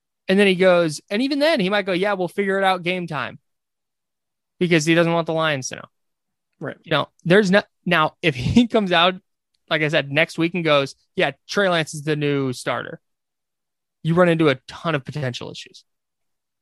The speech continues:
Speaker 2: Yeah, you do. I'm fascinated to see how it plays out because there's a whole dynamic of, well, what if, what happens to Jimmy if he doesn't win the starting job?
Speaker 1: Yeah.
Speaker 2: Like,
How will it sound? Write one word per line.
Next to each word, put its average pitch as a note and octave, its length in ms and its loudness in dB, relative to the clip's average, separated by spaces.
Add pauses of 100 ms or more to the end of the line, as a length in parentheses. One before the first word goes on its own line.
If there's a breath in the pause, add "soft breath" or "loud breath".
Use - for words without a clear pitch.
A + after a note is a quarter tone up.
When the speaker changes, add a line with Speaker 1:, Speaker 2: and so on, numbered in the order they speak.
(1160)
Speaker 2:
Yeah, F#3+ 180 -2 (840)
you D#3 120 -2
do. C#3 200 0 (1000)
I'm D#3 140 -4
fascinated D3 480 0
to B2 60 -8
see C3 140 -8
how A#2+ 100 -2
it B2 80 -8
plays A#2+ 220 -10
out - 260 -12
because C3+ 680 -4 (720)
there's C#3+ 240 2
a D3+ 60 4
whole D3+ 140 4
dynamic C#3 440 2
of, B2+ 100 0
well, C3 200 2
what C#3+ 140 6
if, C#3 140 -2 (120)
what D3+ 180 4
happens D#3 300 2
to B2+ 80 -8
Jimmy D#3 420 -2
if C3+ 160 -10
he D3 60 -2
doesn't C3+ 240 -2
win C3+ 100 -4
the C3+ 60 -6
starting C3+ 280 -4
job? C#3+ 360 -4 (1040)
Speaker 1:
Yeah. C#3 180 0 (340)
Speaker 2:
Like, C3+ 380 0